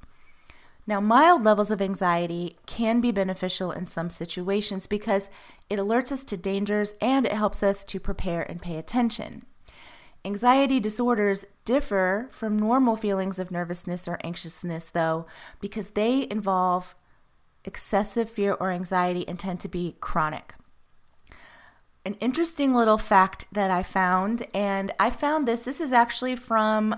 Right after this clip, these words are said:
um, the twenty twenty report, the Facts and Statistics page on the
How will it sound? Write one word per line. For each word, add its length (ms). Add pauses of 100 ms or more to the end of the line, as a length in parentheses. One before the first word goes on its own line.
um, 420 (240)
the 720 (920)
twenty 440
twenty 760
report, 680 (420)
the 80
Facts 480
and 140
Statistics 640
page 480
on 140
the 120